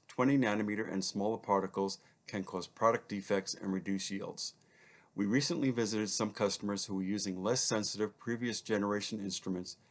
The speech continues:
to help them determine whether the Chem twenty instrument can provide credible and useful data. More sensitive instruments like the Chem twenty require high-powered lasers.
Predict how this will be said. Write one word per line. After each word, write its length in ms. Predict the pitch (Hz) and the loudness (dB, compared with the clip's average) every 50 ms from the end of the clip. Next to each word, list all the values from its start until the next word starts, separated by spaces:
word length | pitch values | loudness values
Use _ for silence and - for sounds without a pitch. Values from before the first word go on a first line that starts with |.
| _ _ _ - | _ _ _ -10
to 100 | - 101 | -2 2
help 180 | 123 135 135 | 2 2 4
them 140 | - 135 131 | 2 0 0
determine 560 | 123 127 - - 117 104 98 101 101 101 104 | 0 0 -2 0 2 4 4 4 2 2 0
whether 200 | 101 101 101 95 | 0 0 0 -2
the 120 | 92 87 95 | -4 -6 -6
Chem 260 | - - 113 120 127 | -4 -2 -2 -2 -2
twenty 320 | - - 127 117 110 104 | -2 -2 -2 0 0 0
instrument 460 | 101 98 - - - 101 98 101 - - _ - - | 0 -2 -4 -4 -4 -2 -4 -4 -4 -8 _ -10 -8
can 100 | 104 95 | -6 -4
provide 380 | 104 92 98 95 92 90 - | -4 -2 0 0 0 -2 -4
credible 440 | - - 113 113 110 101 110 107 - - | -4 0 2 4 4 4 2 0 0 0
and 180 | 95 92 95 | 0 0 0
useful 260 | 98 95 - - 98 | 0 0 -2 -2 -2
data. 360 | 95 95 92 92 98 90 92 - _ _ _ _ _ - - - - _ _ _ _ _ _ | -2 -2 -2 -4 -4 -8 -10 -12 _ _ _ _ _ -20 -20 -20 -20 _ _ _ _ _ _
More 200 | - 98 120 139 | 2 4 4 4
sensitive 520 | 139 - 143 131 131 135 - 139 135 123 117 | 4 4 2 2 2 2 0 -2 -2 0 0
instruments 540 | 107 101 98 - - 107 104 107 104 - | 0 0 -2 -2 -2 -2 -2 -2 -2 0
like 200 | - 101 98 - | 0 0 0 0
the 60 | - 95 | -4 -8
Chem 240 | - - 117 120 | -4 -2 -2 -2
twenty 360 | 120 - - 113 107 101 101 95 | -2 -2 0 0 2 2 2 0
require 480 | 98 98 95 - - 104 101 101 98 | -2 -4 -6 -2 0 2 2 2 2
high-powered 640 | 95 - 104 107 110 110 - - 101 98 98 98 92 | 0 2 2 2 2 0 -2 0 2 2 2 2 0
lasers. 520 | 90 95 92 87 - - - - - - | -4 -6 -6 -6 -8 -10 -10 -12 -12 -12